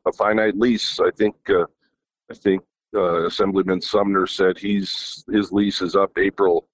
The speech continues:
tenth. I think they want him out, so he's gonna have to figure something else out. So if we're not adjourned by then,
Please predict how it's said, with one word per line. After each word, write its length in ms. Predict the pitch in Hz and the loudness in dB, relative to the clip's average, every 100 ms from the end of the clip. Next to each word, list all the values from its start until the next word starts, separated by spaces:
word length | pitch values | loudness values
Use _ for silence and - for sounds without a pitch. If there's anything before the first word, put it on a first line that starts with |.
| _ _ _ _ | _ _ _ _
tenth. 380 | - 117 98 - | -4 0 0 0
I 100 | 78 | -2
think 340 | 78 85 85 - | -2 -4 -4 -2
they 100 | 87 | -2
want 280 | 87 87 | 0 0
him 160 | 85 87 | 0 0
out, 260 | 92 82 - | 0 0 -4
so 220 | - 85 | -4 -4
he's 160 | 82 | -6
gonna 180 | - 85 | -8 -4
have 120 | 85 | -4
to 100 | - | -4
figure 300 | 80 92 85 | -8 -8 -6
something 340 | 85 87 - - | -4 -4 -4 -2
else 260 | 90 85 | 0 0
out. 200 | 80 78 | -2 -2
So 280 | - 87 85 - _ _ _ _ _ | 0 0 0 -2 _ _ _ _ _
if 160 | 90 - | -8 0
we're 160 | 95 | 0
not 320 | 92 92 98 95 _ | 2 2 2 -2 _
adjourned 560 | 101 - 98 104 110 90 | -8 -2 0 2 2 0
by 200 | 95 92 | 0 0
then, 420 | 90 87 87 90 | 2 0 0 -6